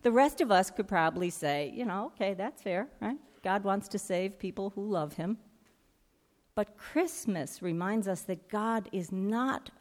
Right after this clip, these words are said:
fair. Thank goodness. God doesn't just love certain people who are super awesome and deserve saving.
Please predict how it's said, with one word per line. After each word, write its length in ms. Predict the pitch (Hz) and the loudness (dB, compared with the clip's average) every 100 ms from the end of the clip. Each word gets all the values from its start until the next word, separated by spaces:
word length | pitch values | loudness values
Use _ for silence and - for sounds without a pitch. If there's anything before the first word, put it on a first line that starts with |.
| - | -20
fair. 680 | - - 262 233 135 120 - _ _ _ - - - | -8 0 0 2 -2 -6 -14 _ _ _ -20 -20 -8
Thank 260 | 226 247 240 | -2 -2 -2
goodness. 680 | - 285 233 143 - - - _ _ _ _ _ - | 2 4 6 4 0 -12 -18 _ _ _ _ _ -8
God 240 | 240 269 | -4 0
doesn't 340 | 233 285 302 254 | 2 6 6 6
just 300 | 226 190 - | 4 2 2
love 200 | 190 160 | 2 2
certain 460 | - 196 175 190 | 0 0 2 0
people 380 | 156 185 160 160 | 0 -2 -2 -4
who 180 | 147 196 | -2 0
are 140 | 160 | 0
super 640 | 139 - - 196 196 170 - | -2 -8 -4 -6 -2 -6 -2
awesome 480 | 151 165 170 156 139 | -2 -2 -2 -2 0
and 160 | 143 | 0
deserve 540 | 147 139 151 170 170 147 | 0 -4 0 0 0 -4
saving. 640 | - 170 208 139 117 - | -2 2 2 0 -8 -10